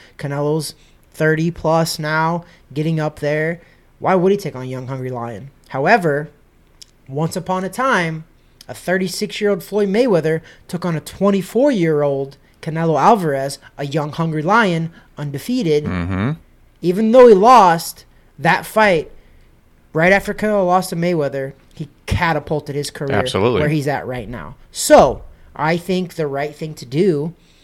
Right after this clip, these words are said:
Speaker 1: for Canelo Alvarez, Canelo's got a fight in May still. He's got a fight. He's fighting in May in Vegas, um, Cinco de Mayo weekend. But I think the right fight for Canelo, the one that he should do, because he's a Mexican,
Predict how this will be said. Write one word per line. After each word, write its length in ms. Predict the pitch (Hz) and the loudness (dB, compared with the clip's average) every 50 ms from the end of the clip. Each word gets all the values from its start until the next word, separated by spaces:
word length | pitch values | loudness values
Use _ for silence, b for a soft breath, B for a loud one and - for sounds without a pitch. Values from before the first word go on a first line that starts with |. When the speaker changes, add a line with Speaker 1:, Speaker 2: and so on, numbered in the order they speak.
| b b | b b
Speaker 1:
for 300 | - - - 151 151 147 | -14 -8 -4 -2 -2 -2
Canelo 340 | - 151 147 147 147 139 143 | -2 -4 -6 -6 -4 0 2
Alvarez, 440 | 170 208 190 151 151 147 151 165 160 | 2 2 2 0 -2 -4 -4 -4 -8
Canelo's 340 | - 151 147 165 196 220 220 | -10 -10 -8 -6 -4 -4 -2
got 120 | 240 233 | -2 -2
a 40 | 220 | -2
fight 220 | 226 - 208 208 202 | -2 -2 -2 -2 -2
in 120 | 202 180 | -2 -2
May 180 | 165 156 156 156 | -2 -2 -2 -4
still. 400 | - - 151 143 143 151 160 B B B B B | -4 -4 -4 -2 -2 -4 -6 B B B B B
He's 160 | - 139 123 | -12 -10 -8
got 140 | 151 156 160 | -6 -6 -6
a 20 | |
fight. 220 | - 175 165 160 | -4 -4 -4 -4
He's 100 | 151 143 - | -6 -6 -6
fighting 220 | - 151 156 160 | -6 -6 -6 -6
in 100 | 160 151 | -6 -6
May 120 | 151 147 151 | -6 -6 -6
in 100 | 165 151 | -6 -4
Vegas, 400 | 147 139 131 135 135 135 - - B B B B B B B | -4 -4 -4 -6 -8 -10 -12 -16 B B B B B B B
um, 400 | - 135 147 143 135 135 135 135 | -10 -10 -8 -8 -10 -12 -14 -14
Cinco 220 | - - 160 - 151 | -10 -10 -8 -8 -6
de 80 | 143 | -6
Mayo 200 | 147 147 151 160 | -4 -2 -2 -2
weekend. 380 | 156 147 147 147 139 139 147 - b b b b b b b b _ - | -2 -4 -4 -6 -8 -10 -10 -14 b b b b b b b b _ -4
But 360 | 175 185 165 156 - - - - _ _ _ - | -2 -2 -2 -2 -4 -10 -20 -20 _ _ _ -8
I 120 | - 165 175 | -6 -4 -2
think 220 | 170 233 214 - | -2 -2 -2 -2
the 100 | 208 170 | -2 0
right 300 | 151 151 160 175 160 - | 2 2 2 0 0 -4
fight 340 | - - 175 190 220 - - | -4 -4 -2 -2 -2 -4 -6
for 140 | - - 175 | -8 -10 -8
Canelo, 500 | - - 156 160 180 208 233 247 247 196 - - - _ _ _ _ | -6 -6 -4 -2 0 2 2 0 0 -2 -6 -12 -20 _ _ _ _
the 100 | - 147 | -6 -2
one 180 | 151 160 170 175 | 0 0 0 0
that 100 | 170 160 | 0 -2
he 100 | 147 139 | -4 -4
should 480 | 127 - - - - 156 175 185 170 143 | -6 -4 -4 -2 -2 -2 -2 -4 -4 -4
do, 380 | 135 147 170 185 220 220 208 165 - _ _ _ _ _ - 139 | 0 4 6 6 4 4 0 -8 -14 _ _ _ _ _ -14 -10
because 440 | 147 147 - - - 160 170 175 170 | -10 -10 -6 -4 -2 -2 -2 -2 -4
he's 180 | 196 196 190 | -6 -6 -4
a 40 | 220 | -4
Mexican, 640 | 180 165 165 160 160 - - 156 - 180 185 170 | -2 -2 -2 -4 -6 -8 -10 -8 -6 -6 -6 -6